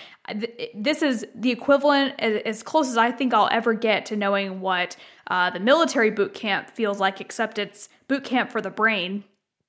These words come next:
We are rehearsing and rehearsing in person, virtually,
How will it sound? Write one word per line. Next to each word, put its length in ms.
We 420
are 320
rehearsing 1000
and 140
rehearsing 760
in 260
person, 540
virtually, 840